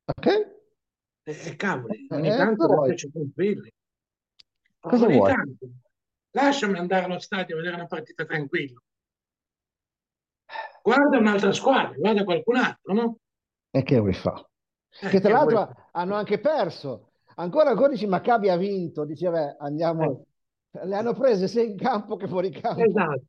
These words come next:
Speaker 2: esatto. E quindi, voglio dire, almeno facci vincere in campo, no?
Speaker 1: Neanche, neanche.
Speaker 2: Neanche. Vabbè.
Speaker 1: Hai voluto
Speaker 2: Era
Speaker 1: essere
Speaker 2: la mia
Speaker 1: ebreo?
Speaker 2: idea,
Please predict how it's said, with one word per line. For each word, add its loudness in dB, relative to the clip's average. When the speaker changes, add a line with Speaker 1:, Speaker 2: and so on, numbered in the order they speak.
Speaker 2:
esatto. -2
E -10
quindi, 2
voglio 2
dire, 0
almeno 2
facci 2
vincere 0
in 0
campo, -2
no? -6
Speaker 1:
Neanche, -8
neanche. -10
Speaker 2:
Neanche. -12
Vabbè. -8
Speaker 1:
Hai 4
voluto 6
Speaker 2:
Era 8
Speaker 1:
essere 6
Speaker 2:
la 2
mia 6
Speaker 1:
ebreo? 4
Speaker 2:
idea, 6